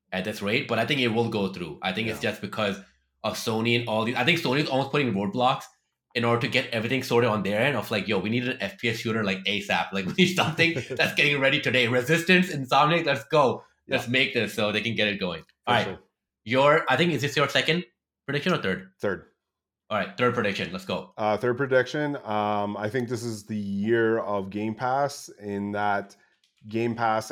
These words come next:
Speaker 2: slash Xbox have more exclusives than PlayStation this year.
Speaker 1: What? Okay, what, what, what does that mean exactly?
Speaker 2: So
Speaker 1: Because they,
Speaker 2: more day
Speaker 1: it
Speaker 2: one
Speaker 1: doesn't come
Speaker 2: exclusives. Day one
Speaker 1: Okay.
Speaker 2: exclusives. Like, it only comes out on Game Pass. Um, it doesn't come out on PlayStation.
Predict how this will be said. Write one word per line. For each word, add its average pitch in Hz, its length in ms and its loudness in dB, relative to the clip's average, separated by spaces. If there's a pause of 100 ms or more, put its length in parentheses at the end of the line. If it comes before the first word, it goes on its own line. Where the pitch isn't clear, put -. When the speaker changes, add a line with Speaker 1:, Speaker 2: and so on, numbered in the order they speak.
(160)
Speaker 2:
slash 98 360 -6
Xbox 104 540 -6
have 98 220 -4
more 95 240 -4
exclusives 95 640 -10
than 90 160 -12
PlayStation - 520 -16
this - 220 -20
year. - 160 -20 (1300)
Speaker 1:
What? 175 360 4
Okay, 143 240 2
what, 139 240 2
what, 127 200 0
what 127 100 2
does 131 120 0
that 143 240 2
mean 117 220 2
exactly? 95 560 -2 (100)
Speaker 2:
So 143 300 6
Speaker 1:
Because 120 220 0
they, 127 120 6
Speaker 2:
more 175 180 12
day 160 200 6
Speaker 1:
it 156 80 6
Speaker 2:
one 151 120 6
Speaker 1:
doesn't 147 140 6
come 160 120 6
Speaker 2:
exclusives. 120 520 -2
Day 135 220 2
one 151 180 2
Speaker 1:
Okay. 147 60 2
Speaker 2:
exclusives. 98 680 -4
Like, 104 400 -4
it 127 140 2
only 135 300 2
comes 127 220 -2
out 120 180 4
on 113 160 0
Game 104 240 -2
Pass. 104 460 -4 (460)
Um, 98 640 0 (260)
it 113 200 -4
doesn't 117 320 2
come 110 160 0
out 104 100 2
on 101 160 -2
PlayStation. 98 800 -6